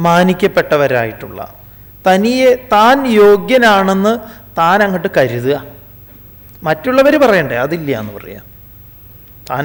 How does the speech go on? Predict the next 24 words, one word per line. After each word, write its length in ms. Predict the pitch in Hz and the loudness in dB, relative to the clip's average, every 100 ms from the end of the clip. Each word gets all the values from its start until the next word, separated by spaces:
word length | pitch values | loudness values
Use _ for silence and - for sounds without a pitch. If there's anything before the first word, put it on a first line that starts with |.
| 147 | -4
തന്നെ 180 | 147 147 - | -4 -4 -6
സ്വയം. 260 | 113 113 - - - - - - - - - - - - - - - 180 | -12 -14 -18 -20 -20 -20 -20 -20 -20 -20 -20 -20 -20 -20 -20 -20 -4 0
അങ്ങനെ 260 | 240 269 262 - - | 2 2 0 -2 -12
സ്തബ്ധാഹ, 720 | - - 151 135 156 139 113 113 - - | -4 0 0 0 0 0 -4 -10 -16 -20
സ്തബ്ധൻ 420 | - 135 135 170 | -14 -12 -4 0
എന്ന് 120 | 202 | 0
പറഞ്ഞാൽ 220 | 208 202 | 0 0
ഒരു, 200 | 202 196 226 214 - 220 | 0 0 -4 -8 -6 -2
ഒരു 100 | 233 | -2
വഴക്കവും 760 | 170 151 151 170 170 - 240 | -2 -2 0 0 -2 0 0
ഇല്ല 220 | 160 143 110 | 0 -6 -8
എന്ന് 120 | - | -14
പറയാം. 240 | - - - - - - - - - - - - | -20 -20 -20 -20 -20 -20 -20 -20 -20 -20 -18 -10
ഒരു, 120 | 190 220 | -6 -4
ഒരു, 100 | 226 | -4
ഒരു 140 | 226 226 220 - - - | -4 -6 -10 -12 -16 -14
എന്താ 200 | 185 185 - | -6 -6 -4
നമ്മൾ 200 | 185 185 | -6 -4
പറയുമല്ലോ, 380 | 190 185 190 151 | -2 0 -2 -2
ഒരു 100 | 175 | -4
വഴക്കമില്ലാത്ത 720 | 185 165 156 - 202 196 196 | -2 -2 -2 0 0 0 0
ഒരാൾ 280 | 190 185 175 | -2 -2 -2
എന്ന് 260 | 180 175 180 | -4 -6 -10
പറയില്ലേ, 360 | 180 127 - | -10 -12 -16